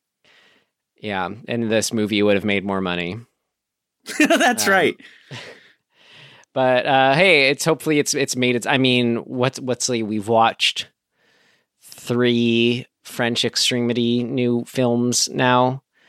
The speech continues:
Speaker 2: Are you sure it's
Speaker 1: And
Speaker 2: only three?
Speaker 1: Yeah.
Speaker 2: That's, it's,
Speaker 1: We've
Speaker 2: uh,
Speaker 1: got
Speaker 2: Inside, Martyrs.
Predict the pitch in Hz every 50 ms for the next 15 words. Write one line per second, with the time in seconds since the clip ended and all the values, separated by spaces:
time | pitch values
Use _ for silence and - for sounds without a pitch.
0 | _ - 135 143 156 156 - - 214 254 - 107 104 - - 294 - - - 165
1 | 147 190 262 285 277 - _ _ _ _ _ _ _ _ _ _ _ _ _ _
2 | _ _ _ _ _ _ _ _ _ _ _ _ _ _ _ _ _ _ _ _
3 | - 135 165 170 151 123 117 - - - - _ _ _ _ _ _ _ _ _
4 | _ _ _ _ _ _ _ _ - 107 104 - - - 110 107 101 98 110 101
5 | 101 101 104 127 151 - - - 117 101 95 90 95 104 127 147 202 - _ _
6 | _ _ _ _ _ _ _ _ _ _ _ _ - 110 110 101 92 90 87 92
7 | 90 98 117 147 180 190 - - -